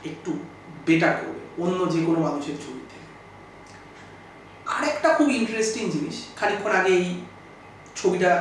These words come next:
তোমাদেরকে দেখিয়েছিলাম, এর এইরকমই আরেকটা ছবি দেখাচ্ছি। এই দেখো, এই ছবিটাতে দেখো, জানলার মধ্যে দিয়ে তুমি যে ফ্রেমটা দেখছো, আর জানলার বাইরে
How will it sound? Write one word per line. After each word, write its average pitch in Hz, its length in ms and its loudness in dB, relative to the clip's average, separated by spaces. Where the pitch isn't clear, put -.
তোমাদেরকে 175 420 2
দেখিয়েছিলাম, 151 460 -2
এর 214 80 6
এইরকমই 214 360 2
আরেকটা 180 320 2
ছবি 151 200 0
দেখাচ্ছি। - 340 -8
এই 226 120 4
দেখো, - 180 0
এই 285 120 2
ছবিটাতে 285 400 6
দেখো, 214 180 4
জানলার 349 580 6
মধ্যে 233 280 4
দিয়ে 190 140 6
তুমি 240 200 2
যে 285 140 2
ফ্রেমটা 214 360 4
দেখছো, - 260 -2
আর - 80 4
জানলার 233 560 6
বাইরে 196 500 6